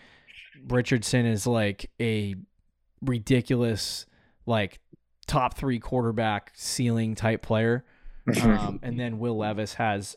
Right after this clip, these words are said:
Speaker 1: has some upside, but he's definitely more of, like, a project kind of quarterback. So,
Speaker 2: Right.
Speaker 1: you know, that's the order that we go with. Um,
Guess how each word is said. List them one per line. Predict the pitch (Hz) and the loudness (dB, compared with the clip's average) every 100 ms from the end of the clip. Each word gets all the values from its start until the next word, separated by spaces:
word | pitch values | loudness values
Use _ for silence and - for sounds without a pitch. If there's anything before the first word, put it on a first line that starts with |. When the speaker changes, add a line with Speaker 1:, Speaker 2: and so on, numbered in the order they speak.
| - | -6
Speaker 1:
has | 120 110 - - | -2 -2 -4 -12
some | - 160 139 | -4 0 0
upside, | 120 - - 120 110 | -2 -2 0 0 0
but | 107 104 117 | -2 -4 -4
he's | 113 | -6
definitely | 104 117 - 113 104 | -2 -4 -2 0 2
more | 107 104 104 | 2 2 2
of, | 98 85 | 0 -2
like, | 95 85 - | -4 -6 -10
a | 104 | -10
project | - 101 92 95 - | -4 -4 -4 -8 -8
kind | 104 87 | -8 -8
of | 82 | -8
quarterback. | 90 90 82 78 - | -6 -4 -4 -6 -2
So, | 110 101 - | 2 2 8
Speaker 2:
Right. | 120 98 87 | 8 8 4
Speaker 1:
you | 117 | -4
know, | 107 | 2
that's | 151 165 - - | 4 2 -2 -12
the | 156 156 170 | -2 2 4
order | 143 151 156 | 6 8 8
that | 156 151 | 8 6
we | 147 | 4
go | 135 139 | 4 6
with. | 165 147 - | 6 2 -4
Um, | 135 127 113 | -4 -4 -6